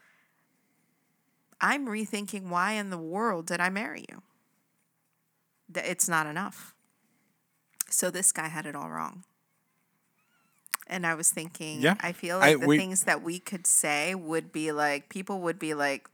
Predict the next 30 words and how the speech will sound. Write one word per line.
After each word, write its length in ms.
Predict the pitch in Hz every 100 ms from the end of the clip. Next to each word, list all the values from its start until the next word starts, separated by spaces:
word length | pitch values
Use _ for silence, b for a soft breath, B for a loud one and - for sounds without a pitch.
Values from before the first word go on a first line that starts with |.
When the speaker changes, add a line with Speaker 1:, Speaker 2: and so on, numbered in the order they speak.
| -
Speaker 1:
"Well, 200 | 156 151
I'm 200 | 143 143
clearly 420 | - 180 208 190
not 220 | 160 147
following 400 | 156 147 143 139
your 180 | 139 165
advice." 480 | 165 139 135 135 -
And 80 | 160
it 80 | 156
would 160 | 160
be 140 | 160 156
like, 340 | 156 151 - B B B B B B B
yeah, 400 | 208 247 381 381 -
we 160 | 240 269
would 140 | 339
not 120 | 285
Speaker 2:
But 120 | 185
Speaker 1:
have 80 | -
given 240 | - 226 214
ourselves 760 | 190 - - - 269 370 294
that 160 | 202 175
advice 480 | 175 170 175 190
Speaker 2:
but 180 | - 123
it, 60 | 123
Speaker 1:
either. 220 | 147 165 -
And 180 | 131 -
Speaker 2:
it 40 |
Speaker 1:
yet 140 | -
Speaker 2:
worked. 200 | - 127
Speaker 1:
somehow 840 | 180 247 277 254 254 143 123 - 214